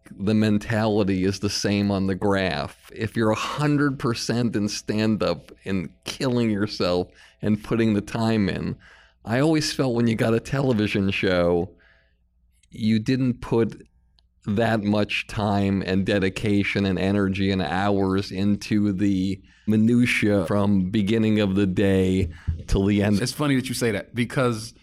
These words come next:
Speaker 2: my sister has told me my entire life, "You know what your problem is? Shit comes too easy to you."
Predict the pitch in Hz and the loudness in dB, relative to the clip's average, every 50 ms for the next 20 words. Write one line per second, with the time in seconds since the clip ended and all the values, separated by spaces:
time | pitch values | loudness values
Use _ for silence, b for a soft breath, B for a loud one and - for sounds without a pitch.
0 | b b b b b b b b b b 110 127 139 151 143 - - - 156 147 | b b b b b b b b b b -2 0 0 0 -2 -2 -2 -2 -2 -2
1 | 147 - 139 135 127 131 123 127 - - - 123 123 120 117 113 120 120 117 113 | -2 -2 0 0 2 0 -2 -2 -6 -6 -4 -2 -2 0 0 -2 -2 -2 -2 -2
2 | 107 110 113 113 110 110 107 101 - 110 107 107 107 104 101 98 98 95 95 104 | -4 -4 -4 -4 -4 -6 -6 -6 -6 -6 -6 -4 -6 -6 -6 -8 -8 -10 -10 -8
3 | 107 113 117 117 - 117 104 - - 117 110 110 113 110 110 110 110 107 - - | -6 -4 -4 -4 -4 -6 -8 -6 -4 -2 -2 -2 -4 -6 -6 -6 -8 -10 -12 -16
4 | - - - - 120 - - - 120 110 98 - - 113 101 101 113 107 101 101 | -18 -14 -10 -8 -8 -8 -6 -6 -6 -6 -6 -8 -8 -8 -6 -6 -6 -6 -6 -8
5 | 92 92 87 - - | -10 -10 -10 -12 -16